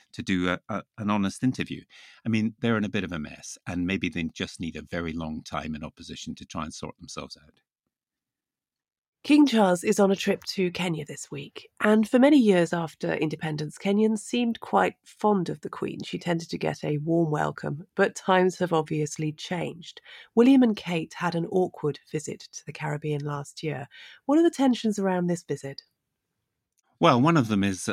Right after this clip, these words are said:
Speaker 1: our shared history. I mean, Kenya is a wonderful, wonderful country, but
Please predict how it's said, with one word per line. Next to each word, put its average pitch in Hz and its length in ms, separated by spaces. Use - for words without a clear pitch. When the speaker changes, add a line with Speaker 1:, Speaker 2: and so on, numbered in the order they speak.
Speaker 1:
our 95 180
shared 90 320
history. 87 540
I - 20
mean, 87 200
Kenya 98 280
is 87 140
a 87 80
wonderful, 90 640
wonderful 92 520
country, 92 640
but 87 180